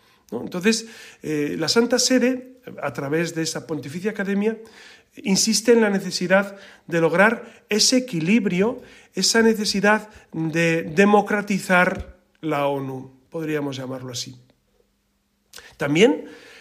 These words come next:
eh, el documento pide enfrentar la cuestión de un nuevo orden económico internacional.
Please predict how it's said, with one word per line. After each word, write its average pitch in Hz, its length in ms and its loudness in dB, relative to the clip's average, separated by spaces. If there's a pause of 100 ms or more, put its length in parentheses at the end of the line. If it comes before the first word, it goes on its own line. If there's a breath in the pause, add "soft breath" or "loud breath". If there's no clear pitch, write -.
(120 loud breath)
eh, - 160 -4
el 170 80 -4
documento 240 540 0
pide 247 180 0
enfrentar 208 520 0
la 196 100 -2
cuestión 202 420 -4
de 214 80 -2
un 214 100 0
nuevo 202 260 0
orden 185 280 0
económico 180 500 -2
internacional. 160 840 -2